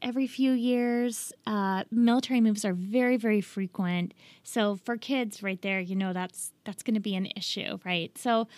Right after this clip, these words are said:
our military families have a lot of moves. They oftentimes need to be separated from their families and friends and loved ones due to long training, um, and other kinds of military deployments. Um, it, there's also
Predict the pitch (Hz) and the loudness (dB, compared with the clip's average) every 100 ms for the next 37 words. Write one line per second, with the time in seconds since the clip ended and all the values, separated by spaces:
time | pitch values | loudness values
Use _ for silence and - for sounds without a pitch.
0 | - - 233 262 302 302 302 - 254 247 | -20 -2 2 2 0 0 -2 0 2 2
1 | 240 233 220 - - 208 190 185 170 202 | 2 0 -2 -8 -10 -6 -4 -4 0 4
2 | 240 262 254 - - - - - - 214 | 6 6 4 0 -12 -18 -20 -14 -2 0
3 | 202 196 196 _ - 233 269 226 233 220 | 2 2 -2 _ -4 -2 0 -2 0 0
4 | 214 - - 233 220 - 202 196 - 233 | 0 -4 -6 0 0 -2 -6 -6 -6 -4
5 | 233 214 208 208 196 202 - - 170 - | -2 -4 -2 0 0 -2 -8 -8 -8 -4
6 | 247 262 254 240 233 220 175 170 - 220 | 0 2 2 2 0 -2 -6 -6 -4 2
7 | 233 240 202 190 175 190 226 226 226 - | 4 4 2 0 2 -2 0 2 0 0
8 | 190 180 170 156 175 - - 180 220 247 | -6 -4 -4 -4 -6 -8 -6 0 2 2
9 | 254 254 - - - 190 180 180 175 - | 0 -2 -20 -20 -12 -8 -4 -4 -6 -8
10 | 196 - 208 214 226 214 226 208 202 196 | -10 -10 -10 -4 -4 -4 -4 -2 -2 -6
11 | 180 208 208 208 214 190 175 - 214 214 | -6 -4 -2 -2 -4 -6 -8 -4 0 2
12 | 208 208 208 - _ - - - 196 190 | 2 0 -2 -18 _ -20 -20 -8 -6 -4
13 | 196 202 - - - _ - 226 _ - | -6 -8 -16 -20 -20 _ -8 -8 _ -4
14 | 247 240 240 247 254 254 262 233 226 | 0 0 0 -2 -4 -4 -2 -2 -2